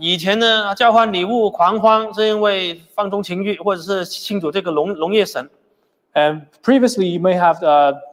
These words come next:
Speaker 2: have many different customs and festivals. You may worship the god of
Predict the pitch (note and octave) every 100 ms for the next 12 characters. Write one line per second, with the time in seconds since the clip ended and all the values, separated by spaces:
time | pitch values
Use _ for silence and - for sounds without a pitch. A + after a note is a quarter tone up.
0 | - D3+ D3 E3 E3 F3+ E3 E3 E3+ D#3+
1 | D#3+ - F#3+ F#3 E3 D#3+ A#3+ B3 - D3+
2 | C#3 D#3 D3+ D3+ C#3+ D3+ - C#3 C3 -
3 | D3 C#3+ C3+